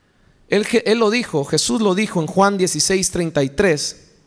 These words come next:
Si quieren ir ahí un momentito, Juan dieciséis treinta y tres, ya tengo que terminar. <clears throat> Dijo: "Os he hablado de estas cosas,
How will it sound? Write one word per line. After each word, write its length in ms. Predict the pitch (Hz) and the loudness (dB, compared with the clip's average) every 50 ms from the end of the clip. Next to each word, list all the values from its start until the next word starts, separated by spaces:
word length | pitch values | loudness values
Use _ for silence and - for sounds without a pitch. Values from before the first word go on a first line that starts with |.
| _ _ _ _ _ _ _ _ _ _ | _ _ _ _ _ _ _ _ _ _
Si 140 | - - 131 | -10 -10 -6
quieren 240 | - - 160 156 151 | -2 -2 0 0 0
ir 120 | 160 160 | -2 -2
ahí 140 | 156 151 160 | -2 -2 -2
un 120 | 160 156 156 | -2 -2 -2
momentito, 520 | 147 139 131 127 127 - - - - 139 | -2 -2 -4 -4 -4 -4 -4 -4 -4 -4
Juan 200 | - - 151 165 | -2 -2 -2 -2
dieciséis 400 | 165 165 143 135 135 156 156 - | -2 -2 -4 -2 -2 -2 -4 -4
treinta 240 | - 165 156 147 135 | -4 -4 -4 -2 -4
y 60 | 131 | -4
tres, 180 | - 185 185 147 | -2 -2 -2 -2
ya 80 | 139 | -2
tengo 180 | 131 - 139 139 | -4 -4 -6 -6
que 120 | - 147 | -6 -6
terminar. 400 | - 147 139 139 139 135 135 139 - _ _ _ _ _ _ _ _ _ _ _ _ _ _ _ _ _ _ _ _ _ _ _ _ _ _ _ _ _ _ _ _ _ _ _ _ _ _ _ _ _ _ _ _ _ | -6 -4 -4 -4 -6 -6 -8 -10 -14 _ _ _ _ _ _ _ _ _ _ _ _ _ _ _ _ _ _ _ _ _ _ _ _ _ _ _ _ _ _ _ _ _ _ _ _ _ _ _ _ _ _ _ _ _
<clears throat> 380 | - 151 135 123 - - _ - | -8 -8 -8 -8 -12 -16 _ -6
Dijo: 420 | 151 202 208 - 160 143 127 - - - - - - _ _ | -2 -2 -2 0 -2 -2 -2 -4 -10 -20 -20 -20 -20 _ _
"Os 220 | - 170 180 - - | 0 0 2 2 4
he 60 | 277 | 4
hablado 440 | 302 311 294 233 190 185 185 196 190 | 4 4 4 4 4 4 4 4 4
de 80 | 170 | 2
estas 260 | 165 - - 160 156 - | 0 0 -2 -4 -4 -4
cosas, 460 | - 117 107 98 - - - - | -4 -6 -6 -6 -6 -10 -14 -18